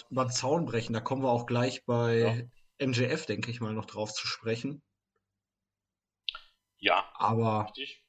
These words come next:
Speaker 1: ja.
Speaker 2: so kleinere Sachen, die das Leben schöner machen, hinein ins Weekend
Speaker 1: <laughs>
Speaker 2: Feeling.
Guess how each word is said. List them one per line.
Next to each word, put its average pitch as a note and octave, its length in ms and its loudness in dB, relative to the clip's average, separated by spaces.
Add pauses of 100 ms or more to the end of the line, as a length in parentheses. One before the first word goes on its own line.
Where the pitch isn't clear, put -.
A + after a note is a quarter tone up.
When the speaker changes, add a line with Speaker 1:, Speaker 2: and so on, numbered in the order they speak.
Speaker 1:
ja. - 80 -20
Speaker 2:
so - 220 0
kleinere F#3+ 720 0 (280)
Sachen, F#3+ 680 -2 (1300)
die D#3 80 2
das D3+ 180 2
Leben D#3+ 260 0
schöner D#3 340 -2
machen, F#3 600 -4
hinein D3 400 -2
ins C#3+ 380 -4
Weekend C#3 460 2
Speaker 1:
<laughs> - 0 -
Speaker 2:
Feeling. A#2+ 500 4